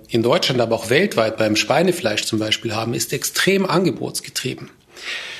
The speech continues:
Weil zwanzig Jahre Agrarpolitik auf dieses Wachse oder Weiche gesetzt hat und wir natürlich in Deutschland extrem viel, gerade in den niedrigen Haltungsstufen, exportorientiert Fleisch hergestellt haben.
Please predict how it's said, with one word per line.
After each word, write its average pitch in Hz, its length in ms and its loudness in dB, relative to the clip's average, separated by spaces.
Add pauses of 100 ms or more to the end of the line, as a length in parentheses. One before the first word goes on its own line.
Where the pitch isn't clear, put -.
(300)
Weil 123 220 0
zwanzig 151 380 2
Jahre 139 260 4
Agrarpolitik 160 880 2
auf 143 100 2
dieses 110 380 0
Wachse 127 400 0
oder 117 220 0
Weiche 165 360 2
gesetzt 135 540 -2
hat 143 200 0
und 120 180 0
wir 120 100 4
natürlich 120 460 0
in 117 100 2
Deutschland 131 500 2
extrem 151 600 2
viel, 147 560 0 (320)
gerade 123 280 4
in 120 120 2
den 117 100 4
niedrigen 143 400 4
Haltungsstufen, 127 1000 0 (160)
exportorientiert 127 1300 2
Fleisch 117 440 2
hergestellt - 640 -4
haben. - 240 -8